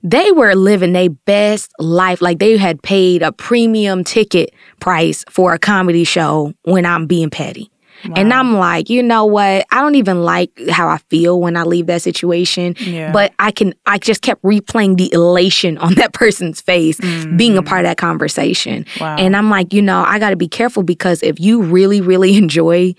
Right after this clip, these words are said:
Speaker 1: the side of me that I am trying to rectify spiritually and I'm trying to repent for, then you're probably not somebody I need to make a habit of speaking to because not only will you encourage it, you're enjoying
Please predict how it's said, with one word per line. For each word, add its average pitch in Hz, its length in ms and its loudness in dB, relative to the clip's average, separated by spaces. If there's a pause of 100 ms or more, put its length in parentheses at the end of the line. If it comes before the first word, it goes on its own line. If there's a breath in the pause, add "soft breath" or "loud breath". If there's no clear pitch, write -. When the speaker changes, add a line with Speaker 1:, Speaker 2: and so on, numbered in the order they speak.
(320 soft breath)
Speaker 1:
the 175 260 2
side 180 380 0
of 180 40 2
me 180 160 2
that 170 180 0
I 165 200 0
am 175 160 -2
trying 170 400 -2
to - 120 -4
rectify 160 680 -2 (100)
spiritually 202 800 -2 (320 loud breath)
and 180 140 0
I'm 180 180 0
trying 175 360 0
to 175 600 2
repent 175 460 -2
for, 208 420 0 (320 loud breath)
then 180 560 2
you're 226 140 2
probably 277 320 0
not 247 160 0
somebody 214 360 0
I 196 100 0
need 185 480 0
to 175 680 0 (320 loud breath)
make 202 300 2
a 190 40 0 (140)
habit 185 240 0
of 170 100 0
speaking 220 500 -2
to 180 180 0
because 170 480 0
not 185 180 0
only 208 160 0
will 185 120 4
you 175 120 2
encourage 190 560 0
it, 165 160 0
you're 175 180 2
enjoying 156 920 0